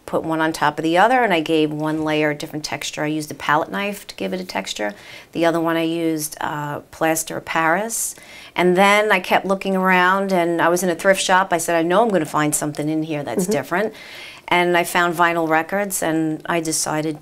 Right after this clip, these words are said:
Speaker 1: to put the record on top of the wood, and then a piece of plastic netting on top of that, and it's oil paint. Um, and the netting led to my burlap.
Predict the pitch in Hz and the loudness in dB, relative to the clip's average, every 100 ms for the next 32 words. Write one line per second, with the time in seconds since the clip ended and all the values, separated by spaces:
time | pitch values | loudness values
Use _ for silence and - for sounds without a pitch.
0 | - 156 151 147 165 156 151 160 160 156 | -6 -4 -4 -6 -8 -4 0 0 0 -6
1 | 151 156 - 151 147 160 202 269 269 - | -6 -6 -6 -6 -4 4 6 4 2 -10
2 | - - - 175 175 170 165 190 180 165 | -20 -8 -2 2 4 2 -2 -4 -2 -4
3 | - 170 165 165 165 165 165 165 175 208 | 0 2 2 0 -4 -2 0 4 4 2
4 | 214 208 175 165 - 156 156 151 226 165 | 0 0 -2 -2 -6 -6 -4 2 4 4
5 | 143 - - - 165 165 - 196 202 147 | 0 -4 -18 -8 -4 -2 2 4 4 2
6 | - 123 - - - - - - 170 156 | -4 -8 -10 -18 -20 -20 -2 2 4 4
7 | 156 156 151 - _ _ _ - 185 185 | 4 4 2 -4 _ _ _ 0 4 4
8 | 190 196 214 214 185 165 175 170 165 160 | 6 6 6 4 0 2 4 6 4 -4
9 | - 170 160 151 - 165 151 160 165 147 | -2 2 2 2 0 -2 0 0 0 2
10 | - - | 0 -4